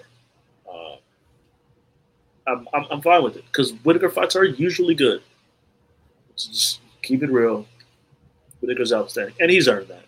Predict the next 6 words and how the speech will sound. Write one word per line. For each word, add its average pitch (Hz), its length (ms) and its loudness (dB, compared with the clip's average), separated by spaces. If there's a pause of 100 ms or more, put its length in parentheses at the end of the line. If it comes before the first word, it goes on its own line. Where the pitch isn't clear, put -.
Um, 117 160 -16 (1040)
man's, 131 340 0 (400)
you 123 120 -8
know, 113 200 0
former 135 300 -2
champ, 123 420 2